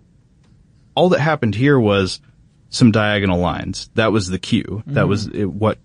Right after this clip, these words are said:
Speaker 1: generated the brain patterns that would enlarge the disc.
Speaker 2: Mm-hmm.
Speaker 1: But you could perform this same type of experiment with something that was a lot more meaningful than diagonal lines. Say, what if the brain pattern you were looking for was associated with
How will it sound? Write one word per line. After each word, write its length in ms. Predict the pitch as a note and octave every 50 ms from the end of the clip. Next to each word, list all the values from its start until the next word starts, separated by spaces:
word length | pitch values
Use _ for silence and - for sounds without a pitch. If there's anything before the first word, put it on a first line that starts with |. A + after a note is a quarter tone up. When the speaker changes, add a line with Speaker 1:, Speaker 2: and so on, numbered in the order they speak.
| - G2+ G#2
Speaker 1:
generated 640 | - A#2+ A#2 A2+ A2+ A2 A2 G#2+ G#2 F#2+ G2+ F2
the 60 | E2+ F#2+
brain 280 | F2 G#2 G#2 G2+ G2 F#2
patterns 500 | - G#2 G2 G2 F#2+ F#2 F#2 F#2+ F#2 -
that 100 | A2 F#2+
would 120 | F#2+ F#2+
enlarge 480 | F#2 F2+ F2 F2+ F#2 F2+ E2+ E2 - -
the 100 | F2+ F2+
disc. 340 | G#2+ G2 - - - - -
Speaker 2:
Mm-hmm. 380 | D3+ C3 A#2+ C3+ B2+ A#2 A2
Speaker 1:
But 120 | G#2 B2 B2
you 160 | C3+ F#3+ A#3+
could 200 | - A#3 F3+ -
perform 580 | C#3 A#2+ - - D3 E3 F3 D#3+ C3 A#2 G#2+ G2+
this 180 | G#2+ G#2 -
same 520 | - - - - C#3+ C#3 C#3+ C#3+ C#3 B2 G#2
type 260 | - C3+ B2+ A2+ -
of 140 | A2+ F#2+ F#2
experiment 640 | - - - - C3 B2+ C3 B2 G#2+ G2 F2 -
with 160 | - G#2 G2+ -
something 460 | - B2+ B2 A#2 - A#2 G#2+ G2+ F#2+
that 100 | F#2+ C#2
was 180 | C#2+ G2+ G2 -
a 40 | A2
lot 240 | A2+ A#2+ C3+ -
more 200 | G2 A2+ A#2 A2
meaningful 680 | G2+ G2+ G#2 A2+ A#2+ B2 A2+ G2+ F2+ - - E2+ E2+ E2
than 180 | - F2+ F#2 F2+
diagonal 520 | F2+ F#2 F#2+ F#2 F#2 F2+ G2 F#2 F2 F2
lines. 520 | F#2 G2+ G#2+ G2+ F2+ D#2+ F2 F2 E2+ - -
Say, 400 | - - A2 G#2 G#2 G2+ G2 - - - _ _ _ _ _ _
what 240 | G2+ A2+ B2 C#3 -
if 420 | - C#3+ D3 C3 B2 - - -
the 80 | - G2+
brain 320 | G2+ A2+ A#2 B2 C3 C3
pattern 380 | C#3 C3+ C3 B2 A#2+ A2+ A2 G#2+
you 100 | G#2 F#2+
were 140 | F2+ F#2+
looking 340 | G2+ B2 C3 - - B2 A2 G2+
for 440 | - _ F#2 F2+ F2+ F2+ F#2 F#2+
was 260 | F2 F2 G#2 G#2 F#2+ F#2
associated 800 | F#2 - - A2 G#2 G2 - - G#2+ G2+ G2+ G2 F#2+ F#2+ F#2 F#2
with 380 | F#2 G2 G2 G2 G2 F#2 -